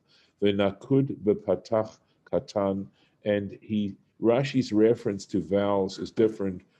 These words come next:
from our present day way in which we refer to them.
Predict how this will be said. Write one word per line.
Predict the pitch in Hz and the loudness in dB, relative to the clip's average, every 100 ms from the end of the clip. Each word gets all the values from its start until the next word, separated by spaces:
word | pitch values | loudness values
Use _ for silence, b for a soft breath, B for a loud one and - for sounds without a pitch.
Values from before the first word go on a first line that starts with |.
| _ | _
from | _ 95 92 | _ -2 0
our | 92 90 | -2 -2
present | - 101 104 95 | 0 0 0 -2
day | 98 92 | 0 0
way | 87 95 92 | 0 0 0
in | 90 | -2
which | 90 92 - | -4 -4 -6
we | 92 87 85 85 _ _ | -6 -6 -6 -12 _ _
refer | 92 90 - 98 | -4 -2 2 2
to | 98 98 | 2 0
them. | 98 101 | 0 -2